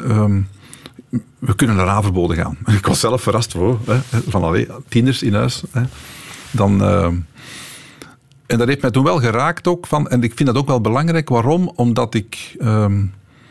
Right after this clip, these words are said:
het belang van de rituelen die daar gebeuren, ik, ik denk ook wel dat ik ze versta, ehm, dat ik die wel nodig heb om, om mij te verdiepen, hè. Dus het, het, het, het,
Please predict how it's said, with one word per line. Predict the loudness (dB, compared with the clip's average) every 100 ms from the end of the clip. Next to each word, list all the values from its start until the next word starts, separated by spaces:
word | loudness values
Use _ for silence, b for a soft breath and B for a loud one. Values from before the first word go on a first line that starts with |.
| b b b b -4
het | -2 0
belang | 2 2 2
van | 2
de | 2
rituelen | 2 2 2 2 2 2 0 -2
die | 0
daar | 2 2
gebeuren, | 0 2 2 2 -2
ik, | -6 -6
ik | -8 -8 _ -6
denk | -2 0
ook | 0
wel | 0
dat | 0
ik | 0
ze | -2
versta, | -2 -2 -2 0 0 -2 B B B
ehm, | 0 2 2 2
dat | 2
ik | 2 2
die | 2
wel | 4
nodig | 2 2 2 0
heb | -2 -4 -2
om, | 0 0
om | 2
mij | 2
te | 2 0
verdiepen, | 0 0 -2 -2 -2
hè. | 0 0
Dus | 0
het, | 0 -2
het, | -2 -4
het, | -4 -4 -6
het, | -10 -10